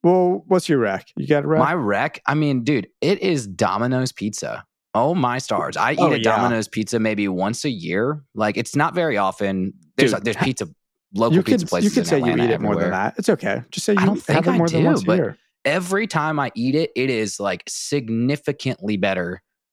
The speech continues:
Speaker 2: than the last time I ate it. And I was, I was loving Domino's back in college, and I had one last night, and it could have been just the fact that it was, like, after the bars and, like, late night. We put some hot honey on it,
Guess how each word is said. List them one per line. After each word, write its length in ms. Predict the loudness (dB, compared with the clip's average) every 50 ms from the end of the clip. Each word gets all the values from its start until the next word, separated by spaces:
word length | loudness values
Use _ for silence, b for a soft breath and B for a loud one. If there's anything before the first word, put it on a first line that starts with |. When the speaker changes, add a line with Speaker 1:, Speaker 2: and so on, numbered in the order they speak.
| _ -2
Speaker 2:
than 200 | -2 0 0 0
the 80 | 0
last 260 | 0 0 -2 -2 -4
time 120 | -6 -10 -10
I 80 | -10 -10
ate 140 | -10 -10 -10
it. 80 | -8 -4
And 140 | -2 -2 0
I 140 | 0 0 0
was, 200 | 0 -2 -2 -2
I 160 | -2 0 0
was 180 | 0 -2 -2 -2
loving 280 | -2 -2 0 0 0 0
Domino's 420 | 0 0 0 0 -2 -2 -2 -2
back 240 | -2 -2 -4 -4 -6
in 100 | -12 -12
college, 680 | -6 -2 -2 -2 0 -2 -2 -4 -4 -6 -8 -10 -16 -18 _ _ _ _ _ _ _ _ _ -2
and 140 | -2 0
I 40 | 0
had 160 | 0 0 0
one 160 | 0 0 0 0
last 240 | 0 -2 -4 -4
night, 320 | -4 -4 -2 -2 -2 -2 -2
and 280 | -2 -2 -2 -2 -4 -6 _ _ _ _ -8
it 140 | -8 -6 -4
could 220 | -2 0 0 0
have 120 | 0 0 0
been 180 | -2 0 0 -2
just 160 | -4 -4 -6
the 60 | -4
fact 220 | -2 -2 -2 -2
that 100 | -2 -2
it 100 | -2 -2
was, 140 | -2 -4 -2
like, 180 | -2 -4 -4 -2 -2
after 260 | -2 -2 -2 -4 -6
the 80 | -6
bars 580 | -4 0 0 0 2 2 0 0 0 -2 -2 -4
and, 180 | -6 -6 -6 -6
like, 140 | -8 -6 -4
late 220 | -2 -2 -2 -2
night. 320 | -2 -2 -2 -2 -2 -4 -6
We 80 | -8
put 180 | -10 -10 -12 -12
some 100 | -14 -14
hot 280 | -8 -4 -4 -4 -4 -6 -8 -6
honey 260 | -4 -2 -2 0 -2
on 240 | -2 -2 -2 -2 -2
it, 200 | -2 -4 -4 -6